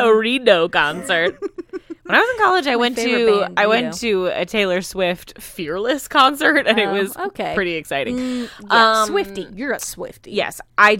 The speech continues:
Speaker 1: I will fully claim that. I love Taylor Swift. Uh, but I, and so I
Speaker 2: You
Speaker 1: do
Speaker 2: might
Speaker 1: like
Speaker 2: have owned one single Glee cast album.
Speaker 1: No, no, no.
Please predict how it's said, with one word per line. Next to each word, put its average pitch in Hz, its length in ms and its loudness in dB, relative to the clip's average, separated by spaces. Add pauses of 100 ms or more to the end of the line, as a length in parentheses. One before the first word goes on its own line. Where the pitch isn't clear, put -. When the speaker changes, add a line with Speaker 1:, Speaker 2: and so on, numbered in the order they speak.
(100)
Speaker 1:
I 240 160 6
will 302 160 0
fully 208 420 4
claim 147 300 -8
that. 107 300 -2
I 160 160 -2
love 151 320 -4
Taylor 196 320 -6
Swift. 165 580 -8 (400)
Uh, 170 640 4 (460)
but 196 600 0 (440)
I, 190 240 6
and 214 100 -6
so 311 80 -2
I 311 40 4
Speaker 2:
You 330 80 2
Speaker 1:
do 370 120 6
Speaker 2:
might 381 200 6
Speaker 1:
like 277 80 -4
Speaker 2:
have 277 260 -4
owned 214 360 -4
one 202 300 -6
single 185 460 -8
Glee 175 600 -10 (220)
cast - 320 -14
album. - 420 -18 (220)
Speaker 1:
No, - 460 -16 (160)
no, - 180 -16
no. - 140 -20